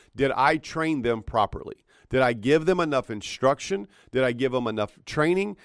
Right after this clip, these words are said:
to, to be able to, to deal with the problems, to deal with the assigned task, to deal with all of these things? I-, if I did not do the proper training, then I have to repent to be able to fix it.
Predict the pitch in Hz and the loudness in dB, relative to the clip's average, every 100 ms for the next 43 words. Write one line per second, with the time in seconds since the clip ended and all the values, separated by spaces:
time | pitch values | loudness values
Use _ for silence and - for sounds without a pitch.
0 | - - 147 135 - 135 123 117 139 131 | -20 -4 0 0 0 -2 0 2 0 2
1 | 127 120 113 107 131 110 95 135 151 143 | -2 -2 -8 -10 -8 -8 -2 2 2 2
2 | 131 - - 113 - 135 139 147 160 156 | 0 -2 -8 -6 -2 0 2 0 -6 -8
3 | - - 104 117 113 - 107 - 110 98 | -12 -14 -6 -4 -4 -4 -8 -4 -4 -4
4 | - 151 151 147 - _ _ - 127 110 | -2 2 4 2 -4 _ _ -10 -8 0
5 | 135 123 110 110 104 104 - 110 98 - | 2 2 2 2 2 -2 -6 -8 -8 -14
6 | _ - 135 - 127 - 131 175 190 196 | _ -2 -2 0 -2 0 0 2 4 2
7 | 170 165 143 135 143 151 135 - 135 131 | 2 -2 -2 -4 -2 0 -2 0 0 2
8 | 117 - - 175 143 95 92 101 _ _ | -2 -10 -4 -4 -2 -4 -8 -14 _ _
9 | 123 131 135 160 185 180 170 - 151 147 | -4 -2 0 0 2 2 0 -4 -4 -4
10 | - 139 117 - _ - 135 123 107 104 | -4 -4 -4 -6 _ -12 -4 -2 -2 -4
11 | - 139 - 92 | 0 -2 -2 -14